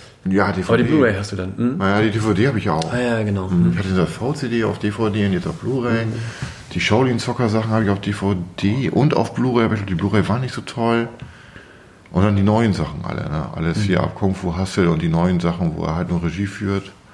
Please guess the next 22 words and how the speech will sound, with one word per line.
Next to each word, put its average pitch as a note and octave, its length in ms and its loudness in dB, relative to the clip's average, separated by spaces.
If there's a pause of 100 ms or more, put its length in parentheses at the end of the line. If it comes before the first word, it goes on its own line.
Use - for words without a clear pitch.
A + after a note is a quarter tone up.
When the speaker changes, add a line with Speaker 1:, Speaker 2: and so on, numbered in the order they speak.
(1080)
Speaker 1:
Und F3 120 2
ein F3 40 2
paar A2+ 140 -2
alte - 180 0
Sachen, D#2+ 300 0
God F2 160 0
of E2 220 -2
Cookery E2+ 640 2
und, D2+ 320 -4
und, - 480 -8 (1120)
äh, D#2+ 160 2
King D#2+ 220 -2
of D2 160 -4
Comedy, F2 480 2
die E2+ 100 -2
habe E2 140 -4
ich F2+ 80 -2
ja D#2+ 80 2
noch D#2+ 160 0
auf D#2+ 140 -4
Blu-, - 220 -6
auf - 560 -6